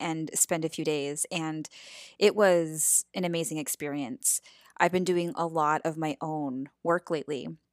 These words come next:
and I didn't realize some of the pieces that I was really missing.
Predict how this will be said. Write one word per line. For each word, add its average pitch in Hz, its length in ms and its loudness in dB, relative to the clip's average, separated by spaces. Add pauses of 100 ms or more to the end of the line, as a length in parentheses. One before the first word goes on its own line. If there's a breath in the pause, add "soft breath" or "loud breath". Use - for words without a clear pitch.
(140)
and 185 100 2
I 170 100 0
didn't 214 340 0
realize 160 720 2
some 185 320 4
of 185 80 -6
the 170 80 -4
pieces 180 440 -4
that 165 100 0
I 147 80 0
was 151 180 -4
really 151 180 -4
missing. 147 680 -2